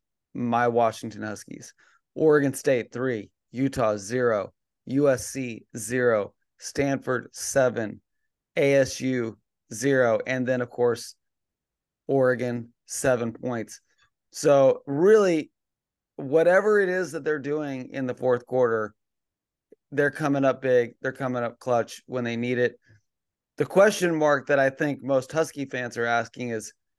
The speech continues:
could they possibly, just for one game,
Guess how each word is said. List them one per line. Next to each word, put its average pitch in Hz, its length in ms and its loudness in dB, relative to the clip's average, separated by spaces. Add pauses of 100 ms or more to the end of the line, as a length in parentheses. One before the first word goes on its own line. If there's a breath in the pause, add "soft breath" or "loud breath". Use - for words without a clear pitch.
(260)
could 233 320 2
they 269 160 4
possibly, 165 880 -2
just 147 380 -2
for 139 560 0 (340)
one 135 400 0
game, 131 440 -2